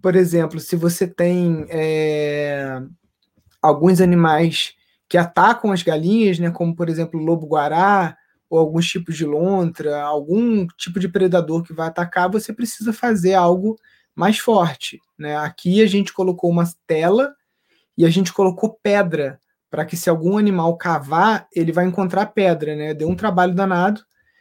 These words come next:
mas foi a forma mais ecológica que a gente, é, encontrou de fazer o cercado em volta, né?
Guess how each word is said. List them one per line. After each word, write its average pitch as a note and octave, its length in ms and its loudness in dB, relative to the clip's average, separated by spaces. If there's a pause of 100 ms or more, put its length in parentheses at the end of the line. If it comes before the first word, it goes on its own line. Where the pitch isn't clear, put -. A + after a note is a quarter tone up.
(140)
mas D#3+ 160 -4
foi F3 140 2
a F3+ 60 0
forma F#3 280 0
mais F3+ 240 -2
ecológica F#3+ 560 0
que F3+ 100 -8
a F#3 40 -4
gente, F#3 920 -4
é, E3 320 -2
encontrou E3+ 520 0
de - 320 -8
fazer E3 240 -2
o E3+ 40 0
cercado F#3 640 0
em G#3+ 100 4
volta, D3+ 440 -4
né? D#3+ 160 -16